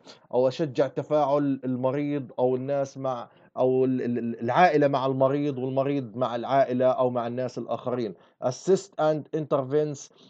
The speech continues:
the client psychiatric, biological, psychology, psychosocial, culture or spiritual problem. لازم أنا كمان أقيم وأعمل تدخلات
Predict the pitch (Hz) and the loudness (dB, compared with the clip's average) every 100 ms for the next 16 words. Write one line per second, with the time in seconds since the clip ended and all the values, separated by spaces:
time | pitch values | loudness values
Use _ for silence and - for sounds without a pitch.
0 | _ - 123 147 151 147 139 - 135 151 | _ -6 -2 4 4 4 0 -4 -2 2
1 | 147 143 143 139 131 135 135 131 147 143 | 0 0 -4 -2 0 0 -2 -2 0 0
2 | 135 107 98 156 156 131 151 - 139 131 | -2 -6 -4 -4 -4 -4 -8 -4 -6 -6
3 | 131 151 139 139 - 147 139 147 139 139 | -4 -4 -2 -6 -2 -4 -2 -2 -2 0
4 | 131 127 135 131 - 131 127 117 98 95 | -2 -4 -10 -10 -4 -4 -2 -4 -6 -8
5 | 143 - _ - _ - 120 143 139 143 | -14 -20 _ -20 _ -10 -2 -2 -2 -4
6 | 143 143 135 139 143 139 131 - 156 156 | -4 -4 -4 -4 -2 -4 -4 0 0 0
7 | 151 135 139 135 135 127 - - 127 139 | -2 -2 0 -2 -4 -6 -8 -4 2 4
8 | 135 135 | 4 2